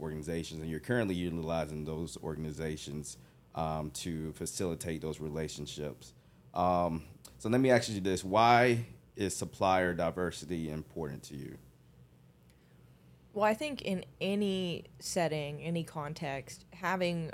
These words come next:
Speaker 2: a variety of opinions and thoughts brings great value. You know, when you come from different backgrounds, you have different experiences, the way that you may approach problem solving is different.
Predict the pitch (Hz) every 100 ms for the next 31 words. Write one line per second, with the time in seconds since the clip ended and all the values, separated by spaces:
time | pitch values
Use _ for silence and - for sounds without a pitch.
0 | - 160 160 156 143 151 160 156 147 143
1 | - 156 151 156 156 160 151 147 156 135
2 | 143 139 - - - - - 165 160 160
3 | 143 127 - 92 71 - - 185 165 165
4 | 147 - - - 170 165 160 160 - -
5 | - 170 - 196 196 202 185 180 175 160
6 | - 139 147 170 165 165 165 165 - -
7 | - - 175 180 - - 190 160 185 185
8 | 180 165 - - 180 180 175 175 180 175
9 | 170 175 156 156 165 165 - 170 165 156
10 | 147 - 165 156 - - 160 156 170 170
11 | 170 170 185 170 175 175 175 175 165 170
12 | 170 170 165 165